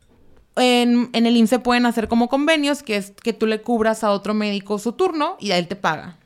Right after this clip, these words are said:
¿no? Entonces, un doctor, güey, <laughs> tuvo la osadía de hablarle a Obed y preguntarle que si me daba permiso de que yo lo cubriera porque el turno era de noche.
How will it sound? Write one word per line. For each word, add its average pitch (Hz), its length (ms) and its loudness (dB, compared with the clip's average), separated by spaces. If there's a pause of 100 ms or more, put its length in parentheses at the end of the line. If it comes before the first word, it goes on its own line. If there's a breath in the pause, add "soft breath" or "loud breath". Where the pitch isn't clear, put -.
(120)
¿no? 240 200 -10 (400 soft breath)
Entonces, 302 420 -4 (220)
un 320 160 0
doctor, 392 440 2
güey, 339 360 -4 (180)
<laughs> - 1200 -12
tuvo 285 220 4
la 294 160 6
osadía 247 680 2
de 233 140 2
hablarle 254 400 2
a 302 80 4
Obed 269 220 0
y 269 100 -4
preguntarle 220 840 -4
que 220 140 -2
si 220 140 -6
me 214 120 -2
daba 226 280 0
permiso 240 520 -2
de 190 120 -6
que 202 120 -6
yo 202 100 -4
lo 214 140 -4
cubriera 196 440 -4
porque 180 220 -12
el 170 100 -10
turno 180 260 -10
era 185 160 -6
de 160 100 -6
noche. 165 420 -14